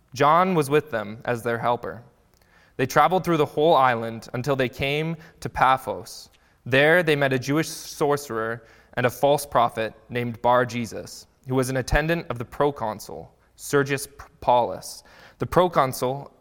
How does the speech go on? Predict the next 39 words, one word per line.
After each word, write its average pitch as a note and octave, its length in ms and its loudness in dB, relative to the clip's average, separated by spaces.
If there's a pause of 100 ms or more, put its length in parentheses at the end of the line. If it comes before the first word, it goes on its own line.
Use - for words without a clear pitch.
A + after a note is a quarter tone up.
an C3 200 -4
intelligent D3 640 0
man, C3 420 -2 (140)
sent D#3 340 0
for D#3 120 2
Barnabas B2+ 480 0
and B2 100 -8
Saul A2 460 -2 (200)
because C3 240 0
he C3+ 100 0
wanted C3 340 0
to C#3+ 80 -2
hear C#3+ 380 -2
the B2+ 100 -4
word B2 260 -2
of A2 120 -6
God. G2+ 420 -4 (580)
But - 280 -2
Elymas E3 480 2
the C3 100 -4
sorcerer, A#2 800 -4 (320)
for C3+ 120 -4
that B2 220 4
is B2+ 100 -6
what B2+ 100 0
his A#2+ 140 -6
name A#2 320 -6
means, G#2+ 640 -10
opposed B2 560 -2
them - 260 -12 (280)
and B2 120 -6
tried C#3+ 320 4
to D#3 60 -4
turn C#3 280 -2
the C3+ 60 -2
proconsul A#2+ 760 -2
from A#2 180 -12
the A2+ 80 -8
faith. G#2+ 460 -10